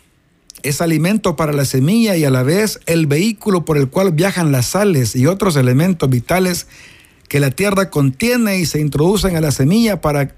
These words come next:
enriquecerla, fortificarla y hacerla desarrollar y alcanzar lo apetecido, así el Espíritu Santo de Dios es alimento para nosotros. Así como es importante el agua,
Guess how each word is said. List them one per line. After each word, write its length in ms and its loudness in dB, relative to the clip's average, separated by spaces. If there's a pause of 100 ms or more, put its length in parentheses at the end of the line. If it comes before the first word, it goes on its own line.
enriquecerla, 840 0
fortificarla 880 -2
y 260 0 (680)
hacerla 800 0 (200)
desarrollar 880 0 (340)
y 100 -2
alcanzar 560 0
lo 120 2
apetecido, 760 -2 (840)
así 760 2
el 100 2
Espíritu 560 -2
Santo 380 -2
de 180 2
Dios 340 2
es 140 -4
alimento 560 2
para 160 -2
nosotros. 680 -6 (800)
Así 220 0
como 180 2
es 80 0
importante 640 0
el 140 4
agua, 480 0